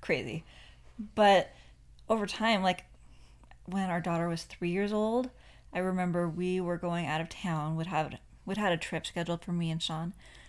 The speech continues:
and our babysitter fell through. And so we called her and said, "Hey, could you help us out right now? Like, could you come over and babysit our two kids while we're out of town for this overnight trip?" And she was awesome. I was like, "Yeah,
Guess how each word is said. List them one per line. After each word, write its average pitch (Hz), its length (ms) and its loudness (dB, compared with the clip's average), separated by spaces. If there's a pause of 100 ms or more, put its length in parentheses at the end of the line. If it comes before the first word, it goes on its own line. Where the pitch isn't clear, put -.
(280)
and 170 300 -2
our 170 120 0
babysitter 165 540 -2
fell 156 200 -2
through. 170 420 -6 (440)
And 180 80 -8
so 175 140 -6
we 175 80 -4
called 190 360 -4
her 180 100 -2
and 170 160 -4
said, 165 160 -8
"Hey, 180 680 -6 (120)
could 196 320 -12
you 208 160 -4
help 214 200 -6
us 180 140 -6
out 220 280 2
right 214 160 2
now? 208 220 0 (380)
Like, - 100 -10
could 190 200 -4
you 208 160 0
come 214 180 -4
over 175 300 -2
and 165 180 -2
babysit 165 400 -4
our 160 100 -4
two 160 220 -8
kids 170 540 -4 (480)
while 170 360 0
we're 156 260 -2
out 151 180 0
of 156 100 -6
town - 500 -10
for 160 100 -10
this - 220 -12
overnight - 520 -10
trip?" - 340 -12 (800)
And 180 160 -2
she 208 160 -2
was 240 140 -2
awesome. 415 300 4
I 370 100 2
was 359 80 0
like, 302 200 -2
"Yeah, 403 120 2